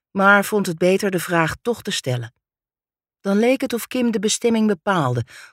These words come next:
of ze zelf iets besloot. Als hij echt wilde,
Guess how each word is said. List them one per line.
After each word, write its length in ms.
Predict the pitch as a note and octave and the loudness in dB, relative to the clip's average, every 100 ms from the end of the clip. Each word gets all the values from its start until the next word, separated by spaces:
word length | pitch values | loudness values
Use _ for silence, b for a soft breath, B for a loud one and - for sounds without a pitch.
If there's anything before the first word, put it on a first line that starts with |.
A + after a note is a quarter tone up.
| B | B
of 180 | G3 | -4
ze 100 | - | -2
zelf 380 | F3+ A#3 G#3+ F3+ | 2 4 4 4
iets 160 | B2+ - | -2 -4
besloot. 560 | D3+ D3+ C#3 A#2+ A#2+ - _ _ _ _ _ - | -6 -4 -2 -2 -4 -16 _ _ _ _ _ -8
Als 180 | C#3+ | -4
hij 160 | D3 C#3+ | -2 -2
echt 260 | D#3 D#3+ - | 0 -2 2
wilde, 440 | D#3 D#3+ C#3 G3 | 2 2 2 -2